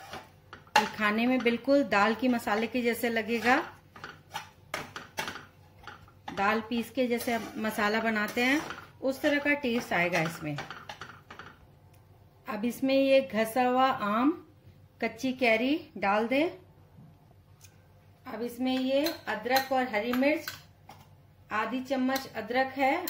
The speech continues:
आधी चम्मच हरी मिर्च है। आप चाहें तो हरी मिर्च ज्यादा ले सकते हैं। आधी चम्मच लाल मिर्च पाउडर,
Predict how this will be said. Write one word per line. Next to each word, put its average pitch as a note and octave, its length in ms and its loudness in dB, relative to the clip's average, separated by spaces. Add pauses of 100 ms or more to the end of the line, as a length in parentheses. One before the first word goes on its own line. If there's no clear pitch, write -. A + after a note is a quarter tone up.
आधी A3 220 2
चम्मच C4 380 -2
हरी A#3 180 2
मिर्च B3+ 320 2
है। D4 380 0 (440)
आप B3 280 0
चाहें C4+ 220 2
तो C#4+ 100 0
हरी B3+ 180 0
मिर्च C4 240 2
ज्यादा A#3 280 2
ले C4 180 6
सकते C4 340 -2
हैं। D4+ 360 2 (3750)
आधी A3 240 -2
चम्मच B3+ 380 0
लाल A3+ 300 0
मिर्च B3+ 260 0
पाउडर, B3+ 580 -2